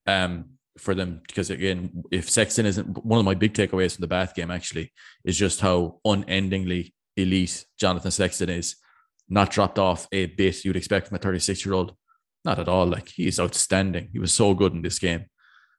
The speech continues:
Um, and, like, that's the big challenge. If he's injured for any upcoming game,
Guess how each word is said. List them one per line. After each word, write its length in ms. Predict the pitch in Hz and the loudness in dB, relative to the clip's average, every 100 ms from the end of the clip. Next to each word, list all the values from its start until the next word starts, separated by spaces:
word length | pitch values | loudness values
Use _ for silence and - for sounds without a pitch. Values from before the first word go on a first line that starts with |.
| _ - | _ 0
Um, 440 | 92 90 85 - _ _ _ _ | 4 4 0 -6 _ _ _ _
and, 360 | - 92 90 85 - | 0 2 0 -4 -2
like, 240 | 90 - | -2 0
that's 220 | - 98 | 0 0
the 80 | - | 0
big 140 | 104 95 | -2 0
challenge. 420 | 110 98 90 87 | 0 0 -4 -8
If 140 | 87 | -6
he's 260 | 104 110 98 | 0 0 0
injured 580 | 101 104 98 95 90 - _ _ | -2 -2 -2 -2 -4 -8 _ _
for 140 | - | 0
any 180 | 95 95 | 2 4
upcoming 380 | 95 - 98 90 | 0 -2 -6 -4
game, 440 | 90 95 92 82 | 0 0 -2 -8